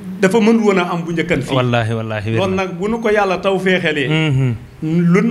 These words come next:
Speaker 1: man ci taxawu ko.
Speaker 2: Mhm.
Speaker 1: Ak jàpp ko.
Speaker 2: Mhm.
Speaker 1: Ak taxawu ñi fi nekk it.
Speaker 2: Mhm.
Speaker 1: Ak lu koy jëmee kanam.
Speaker 2: Mhm.
Speaker 1: War nañ caa xar sum tànk.
Speaker 2: Macha Allah. Jërëjëf, jërëjëf suñu Mor.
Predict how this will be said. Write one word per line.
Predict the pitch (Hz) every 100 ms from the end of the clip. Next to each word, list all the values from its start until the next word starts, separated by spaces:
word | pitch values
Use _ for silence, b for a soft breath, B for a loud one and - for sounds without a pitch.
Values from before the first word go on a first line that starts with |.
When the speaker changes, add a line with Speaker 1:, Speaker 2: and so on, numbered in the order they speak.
| 233
Speaker 1:
man | 233 214 135 - - -
ci | -
taxawu | - 233 208 190 170
ko. | 143 147
Speaker 2:
Mhm. | 151 147
Speaker 1:
Ak | 127 -
jàpp | 131 123 123
ko. | 170 151 -
Speaker 2:
Mhm. | 156 139 110
Speaker 1:
Ak | 180 185
taxawu | 240 214 208 190
ñi | 202
fi | 226
nekk | 214 202 175
it. | 143 147
Speaker 2:
Mhm. | 151 139 120 - -
Speaker 1:
Ak | - 190
lu | 214
koy | 226 208
jëmee | 185 185
kanam. | 175 147 139
Speaker 2:
Mhm. | 151 147 139
Speaker 1:
War | 170
nañ | 170 156
caa | 151
xar | 143 147
sum | - 160
tànk. | 139 139
Speaker 2:
Macha | 139 120 113 - 104
Allah. | 98 101 95 113
Jërëjëf, | 127 120 110
jërëjëf | 120 135 123
suñu | 131 123
Mor. | 117